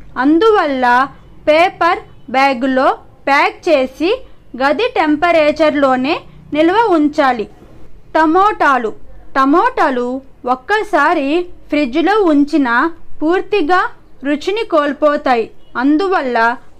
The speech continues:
వీటిని ఉష్ణోగ్రతలోనే నిల్వ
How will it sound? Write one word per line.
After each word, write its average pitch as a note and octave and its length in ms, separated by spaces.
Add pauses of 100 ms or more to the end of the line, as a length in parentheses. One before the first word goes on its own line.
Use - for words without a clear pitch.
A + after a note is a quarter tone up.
(120)
వీటిని D#4 520 (440)
ఉష్ణోగ్రతలోనే D#4 1120 (400)
నిల్వ D4 220